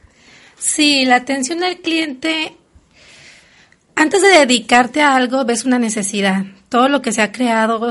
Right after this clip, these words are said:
ha partido de una necesidad. Yo me presento en diferentes establecimientos y veo la carencia de la atención, del amor,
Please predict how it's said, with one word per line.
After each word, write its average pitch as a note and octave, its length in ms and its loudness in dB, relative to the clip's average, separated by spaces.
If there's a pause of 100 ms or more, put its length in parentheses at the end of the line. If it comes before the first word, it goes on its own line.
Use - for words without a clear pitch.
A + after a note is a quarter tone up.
(100)
ha A#3 140 -6
partido G#3+ 360 0
de G#3+ 80 -2
una G#3 120 -2
necesidad. G3 640 -2 (400)
Yo A3 140 -6
me A3 140 -2
presento A3 400 -4
en A3+ 80 -2
diferentes G#3+ 400 -4
establecimientos A3+ 1120 -2
y G#3+ 80 -4
veo G#3 200 -4
la G3+ 200 -4
carencia G3+ 760 -4 (520)
de A3 80 -4
la G3+ 100 0
atención, G#3 840 -2
del G3 160 0
amor, G3+ 680 -2